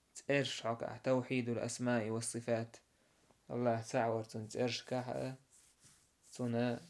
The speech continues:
صفات شكحا. أق بتشحين بتشح الله. أق إيش استجت أتيلشي. إذا تستجى،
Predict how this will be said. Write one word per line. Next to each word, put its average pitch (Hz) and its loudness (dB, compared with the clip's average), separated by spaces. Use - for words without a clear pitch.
صفات 120 2
شكحا. 110 -6
أق 117 -8
بتشحين 117 2
بتشح 120 -2
الله. 113 0
أق 127 -12
إيش 139 0
استجت 123 0
أتيلشي. 123 -2
إذا 123 2
تستجى، 123 0